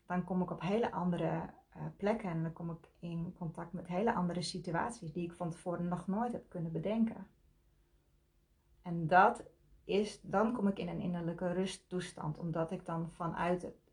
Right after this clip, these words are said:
het hele, mijn hele systeem, mijn hele innerlijke wijsheid, eh, mijn weg vind in het leven.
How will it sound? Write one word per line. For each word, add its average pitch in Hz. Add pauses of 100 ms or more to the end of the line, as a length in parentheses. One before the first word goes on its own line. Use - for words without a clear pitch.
(200)
het 180
hele, 185 (200)
mijn 170
hele 190
systeem, 185
mijn 170
hele 180
innerlijke 185
wijsheid, 175 (480)
eh, 185 (400)
mijn 180
weg -
vind -
in 160
het 147
leven. -